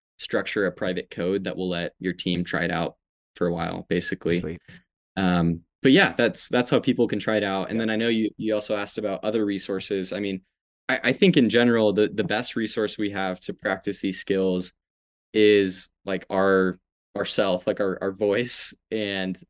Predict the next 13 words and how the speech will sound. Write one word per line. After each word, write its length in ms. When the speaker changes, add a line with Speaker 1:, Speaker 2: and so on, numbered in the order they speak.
Speaker 1:
our 200
phones, 640
honestly. 560
So, 220
like, 260
in-person 560
opportunities, 920
both 260
planned 340
and 120
unplanned, 600
and 140
also 440